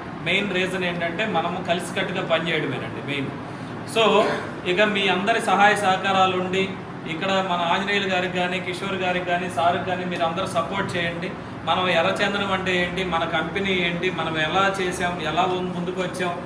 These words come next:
ఇవన్నీ మాట్లాడుకోవడానికి ఇవాళ ఆదివారం అందులో సైట్ విజిట్స్ ఉన్నాయి కాబట్టి టైం లేదు కాబట్టి మనందరం కూడా మళ్ళీ నేను వస్తాను మీ ముందుకి. ఈ కమింగ్ ఫ్రైడే కానీ ఏదైనా ఒక టైమ్ చూసుకుందాం, అందరం కలుద్దాం.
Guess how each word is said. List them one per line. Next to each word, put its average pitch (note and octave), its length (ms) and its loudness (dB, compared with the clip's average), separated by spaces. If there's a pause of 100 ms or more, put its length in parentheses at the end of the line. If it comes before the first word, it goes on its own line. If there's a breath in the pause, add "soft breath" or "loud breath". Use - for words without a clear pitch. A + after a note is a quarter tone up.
(300 loud breath)
ఇవన్నీ F3+ 400 0
మాట్లాడుకోవడానికి F#3+ 880 2
ఇవాళ F#3 300 4
ఆదివారం F3+ 640 4
అందులో F#3 180 0
సైట్ F3 320 0
విజిట్స్ F3 360 -2
ఉన్నాయి E3+ 260 -2
కాబట్టి D#3+ 340 0
టైం E3 320 -2
లేదు E3+ 200 -4
కాబట్టి D#3 500 -2 (360)
మనందరం F3+ 520 2
కూడా G3 140 2
మళ్ళీ F#3+ 300 2
నేను F3+ 280 0
వస్తాను F#3+ 360 0
మీ F3+ 100 -2
ముందుకి. F3+ 420 -4 (440)
ఈ F3 280 6
కమింగ్ F3+ 440 0
ఫ్రైడే F3+ 380 4
కానీ F3 260 2
ఏదైనా F3 340 2
ఒక E3+ 120 0
టైమ్ F3+ 380 0
చూసుకుందాం, E3+ 460 -2
అందరం E3+ 380 -2
కలుద్దాం. F3 400 0